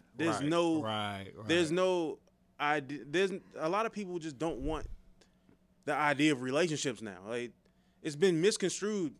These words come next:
Speaker 2: Yeah,
Speaker 1: through
Speaker 2: they just want the, the aspects of all the relationships without the, you know, the hardships,
Speaker 1: Yeah.
Speaker 2: basically.
Speaker 1: There's no
Speaker 2: Yeah.
Speaker 1: such thing as commitment nowadays, really.
Speaker 2: Yeah. Like,
Speaker 1: Like
Speaker 2: we can, we can go out, we can date,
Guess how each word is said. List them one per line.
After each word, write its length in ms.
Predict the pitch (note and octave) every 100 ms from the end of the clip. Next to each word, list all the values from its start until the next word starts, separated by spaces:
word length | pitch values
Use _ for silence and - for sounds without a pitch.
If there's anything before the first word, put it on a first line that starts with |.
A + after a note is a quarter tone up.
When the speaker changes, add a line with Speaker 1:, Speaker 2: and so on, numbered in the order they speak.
| _
Speaker 2:
Yeah, 220 | C3 G#2
Speaker 1:
through 100 | G2
Speaker 2:
they 40 | A#2
just 180 | C3 C3+
want 140 | B2
the, 140 | A#2 G2
the 200 | G2+ -
aspects 520 | G#2+ G#2 - F2+ -
of 80 | D2
all 160 | E2+
the 60 | F2
relationships 600 | F2 F2+ E2+ F2+ F2 D#2
without 300 | F2 F2 E2
the, 260 | D#2+ D2 C#2+ _ _ _ _ _ _ _ _ - -
you 160 | G#2+ F#2+
know, 240 | C#2+ D#2 -
the 80 | F2+
hardships, 680 | F#2 F#2 - - G#1 - - -
Speaker 1:
Yeah. 60 |
Speaker 2:
basically. 360 | G#4 F#4 A2 A#1+ - -
Speaker 1:
There's 200 | F#3+ G3+
no 140 | G3+ A#3
Speaker 2:
Yeah. 40 |
Speaker 1:
such 160 | A3+ A3
thing 180 | A3+ A3
as 100 | G3
commitment 600 | - D#3+ G3 D#3+ C#3 A2+
nowadays, 440 | B2+ A#2 A2 G#2
really. 280 | A2 G#2 F2+
Speaker 2:
Yeah. 300 | - A2 E2 G1+ -
Like, 140 | E2+ F2+
Speaker 1:
Like 160 | C#3+
Speaker 2:
we 60 | B2+
can, 100 | A2+ -
we 140 | A#2+
can 140 | A#2+ A2+
go 120 | A2+
out, 360 | G#2+ G#2+ G#2+ -
we 120 | G2 G2
can 160 | F#2
date, 380 | F#2 F#2+ F#2 -